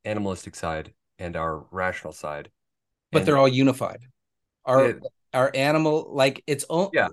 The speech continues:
Speaker 2: it's o-, there's only a tension between them because we can't see ourselves from a higher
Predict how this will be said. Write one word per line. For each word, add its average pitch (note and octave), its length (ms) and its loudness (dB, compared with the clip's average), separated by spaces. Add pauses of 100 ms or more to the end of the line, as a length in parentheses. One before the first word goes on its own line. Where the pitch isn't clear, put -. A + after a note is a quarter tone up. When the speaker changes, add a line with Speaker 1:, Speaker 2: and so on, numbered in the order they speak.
(640)
Speaker 2:
it's D#3 220 0
o-, F#3 200 4
there's D#3+ 220 4
only G3 460 4
a D3+ 160 -2
tension E3 560 -4
between D#3 420 0
them A2+ 160 0
because A#2+ 380 -6
we D3 100 0
can't D3 300 -6
see D3 600 0
ourselves B2 640 0
from A#2 600 -4 (580)
a A#2+ 80 2
higher A#2 580 0